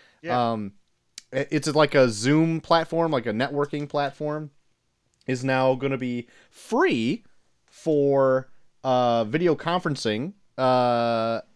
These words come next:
Speaker 2: and the, with no time limits. Whereas Zoom,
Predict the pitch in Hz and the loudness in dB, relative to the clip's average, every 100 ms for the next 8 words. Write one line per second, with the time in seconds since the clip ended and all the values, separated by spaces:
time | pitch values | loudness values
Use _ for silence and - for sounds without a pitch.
0 | _ 151 156 160 165 175 190 208 - 233 | _ 0 2 2 0 0 2 2 2 2
1 | 214 113 90 - - - - _ - 131 | 4 2 -2 -8 -10 -10 -12 _ -6 2
2 | 143 135 135 131 117 107 156 240 160 147 | 4 6 4 4 0 -2 0 4 4 4